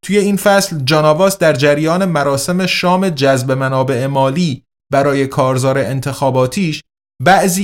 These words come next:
ایده هاش رو برای تغییر و تحول به سود خیر جمعی شرح می‌ده. ایده هایی مثل درآمد پایهٔ بی‌قید و شرط که نویسنده مارک اووکلینگ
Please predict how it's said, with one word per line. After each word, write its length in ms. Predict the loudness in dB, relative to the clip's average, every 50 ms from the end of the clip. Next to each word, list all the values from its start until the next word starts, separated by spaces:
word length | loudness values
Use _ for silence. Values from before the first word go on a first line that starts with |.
| -4
ایده 240 | -4 -4 0 2 2
هاش 300 | 2 4 2 0 0 0
رو 160 | -2 -2 -2
برای 420 | 0 0 2 2 2 2 0 0 -2
تغییر 480 | 0 0 0 0 0 0 -2 -2 -2
و 80 | -4 -4
تحول 540 | -4 -4 -2 0 -2 -2 -2 -2 -4 -4 -2
به 120 | -2 -2
سود 260 | -2 -2 -4 -4 -4
خیر 360 | -4 -4 -4 -4 -2 -2 -2
جمعی 420 | 0 2 0 0 0 -2 -4 -6 -4
شرح 420 | -2 0 2 2 2 0 -2 -4
می‌ده. 280 | -8 -8 -8 -10 -10 -14 _ _ _ _ _ _ _ _ _ _ _ _ _ _ _ -2
ایده 200 | -2 2 2 2
هایی 300 | 4 4 2 2 2 0
مثل 340 | 0 0 0 0 -2 -4 -2
درآمد 580 | 0 2 2 2 2 2 0 0 -2 -2 -2
پایهٔ 520 | -6 -2 -2 0 0 0 0 -2 -2 -2 -2
بی‌قید 400 | -2 -2 0 0 0 0 2 0
و 60 | -2
شرط 360 | 0 0 2 2 2 0 0
که 200 | -2 -2 -2 -2 -2
نویسنده 880 | -4 -4 -2 -2 -4 -2 -2 -2 -2 0 0 0 2 2 2 -2 -4 -8 _
مارک 360 | -2 0 0 0 -2 -6 -8
اووکلینگ 640 | -8 -6 -6 -6 -6 -6 -4 0 0 0 0 -2 -6